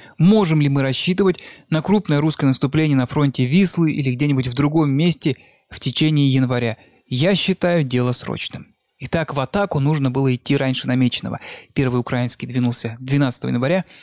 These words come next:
белорусские фронты четырнадцатого. Как назло, погода установилась неблагоприятная, туман и снегопады. Спасали артиллеристы, плотность орудий на ключевых участках прорыва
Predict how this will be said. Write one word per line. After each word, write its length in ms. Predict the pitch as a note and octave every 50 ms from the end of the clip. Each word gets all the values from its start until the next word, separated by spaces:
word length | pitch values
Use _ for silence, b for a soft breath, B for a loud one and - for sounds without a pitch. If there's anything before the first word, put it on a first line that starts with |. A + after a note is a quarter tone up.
| B B B B
белорусские 520 | B D3 C#3+ D3+ E3 G#3+ G#3 - - F3+ D3+
фронты 520 | - D3 C3 B2 - - D#3 D3+ - G3+ F3+
четырнадцатого. 600 | - - - - C3 A#2+ A2 - - - - - - _ _ _ _ -
Как 160 | - C#3 D3
назло, 280 | E3 D#3+ D#3 F3 A3 A#3
погода 300 | G#3+ D3+ C#3 D#3 D#3+ D#3
установилась 480 | C3+ - - C#3+ C#3 C#3+ C#3+ C3 - - B B B B B
неблагоприятная, 800 | D#3 D3+ D3+ D3 C3+ C#3+ C3+ D3 D3 E3+ F#3+ G#3 - G3+ G3 G3
туман 420 | - - C3 B2+ C3 D3 F3 F3+ -
и 60 | -
снегопады. 640 | C#3+ - - D3 C#3+ C#3 C#3 - - - - - - - B B B B
Спасали 440 | B - - D#3+ D3+ - A#3+ A3+ A3
артиллеристы, 600 | G3+ F3+ F3 - F#3 F#3+ F3 D3 C3+ B2 - -
плотность 400 | - - D#3 D3+ D3+ C3+ - -
орудий 280 | D#3 D#3 E3 E3 D3+ C#3+
на 80 | C#3
ключевых 400 | - D3+ C#3 - D#3 D3+ C3+ -
участках 440 | C#3+ - - D#3 C#3 - - B2 -
прорыва 440 | - D3 C#3 D#3 G3 A3 F#3+ D3+